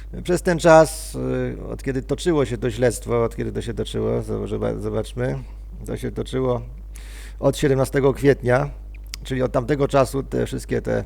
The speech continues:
bydlaki, pojeby i skurwysyny internetowe, no, darły ryje, tak, że, em, Sławomir N zostanie pociągnięty do odpowiedzialności karnej, że poniesie odpowiedzialność karną za to, że, no, doprowadził do śmierci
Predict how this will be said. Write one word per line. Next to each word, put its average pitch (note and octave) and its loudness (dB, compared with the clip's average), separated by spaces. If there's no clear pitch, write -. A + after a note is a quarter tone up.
bydlaki, A#2+ 0
pojeby A#2 2
i G#2+ 0
skurwysyny A#2+ -2
internetowe, A#2 2
no, A3+ 4
darły G#3+ 12
ryje, E3+ 12
tak, B2+ 6
że, B2+ 4
em, A2+ -4
Sławomir C#3 2
N D3+ 6
zostanie B2 2
pociągnięty C3 2
do B2 4
odpowiedzialności C3+ 0
karnej, C#3+ 4
że A#2 2
poniesie A#2 -2
odpowiedzialność B2+ 0
karną B2+ 0
za A#2+ 4
to, A#2+ -2
że, A2+ 0
no, A2 -2
doprowadził A2 0
do A2 -2
śmierci F#3+ 6